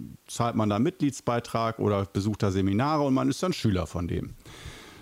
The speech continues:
Das ist so eigentlich die deutsche Variante, wie wir sie kennen. Und ich hab das auch bei meinem Meister so gemacht. Ich wusste es nicht anders, bin dann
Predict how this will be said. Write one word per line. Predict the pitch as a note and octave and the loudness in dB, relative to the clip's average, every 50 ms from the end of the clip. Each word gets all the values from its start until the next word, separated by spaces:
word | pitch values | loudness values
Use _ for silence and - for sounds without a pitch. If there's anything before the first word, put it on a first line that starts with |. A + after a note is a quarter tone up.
| - - - | -14 -6 -2
Das | B2+ C3 D3 - - | -2 -2 -2 -2 -2
ist | A#2+ C3 D#3 - - | -2 -2 -2 -2 0
so | - D#3 D3+ D3 - - | 0 0 2 2 0 0
eigentlich | A#2+ A#2+ B2+ B2 - | 0 0 0 -2 0
die | - C#3 | 0 0
deutsche | A2+ B2 B2 B2 - - C3 | 2 2 2 2 2 0 0
Variante, | B2 A#2+ B2 B2 A2 G2+ G2 F#2 - G2 | 2 2 2 4 2 2 2 0 0 0
wie | G2 F2 | 0 2
wir | F2 F2+ E2 | 2 2 2
sie | D#2 A#2 | 0 -2
kennen. | - - G3 D3+ G2 F2 - | -2 0 0 2 2 0 2
Und | - F#2 F2+ F2 - - | 2 0 0 0 0 -2
ich | - G2 - - | -2 -2 0 0
hab | A#2 - - | -2 0 0
das | B2+ A#2+ - | -2 -2 0
auch | - A2+ A#2+ B2 - | -2 -2 -2 -2 -2
bei | - - B2+ | -2 0 2
meinem | C3 B2 G#2 G#2+ A2 A2 | 2 4 2 4 4 4
Meister | G#2+ A2 A2+ A#2+ - - C3 A#2+ | 2 2 2 0 -2 0 0 2
so | A#2 C3+ | 2 2
gemacht. | D3 F3 D#4+ D4+ - - - | 2 2 0 -2 -2 -2 -4
Ich | - - - | -4 -2 0
wusste | F#2+ G#2 G#2 - - C#3+ | 0 0 0 0 -2 -4
es | - - | 0 0
nicht | D3+ C3+ - | -2 0 0
anders, | C#3+ D#3 F3+ G#3 D4 - | 0 2 2 2 0 -2
bin | - - C3 B2 A#2+ | -2 0 2 2 4
dann | A#2 A#2 A2+ A2+ A2+ | 4 4 4 2 2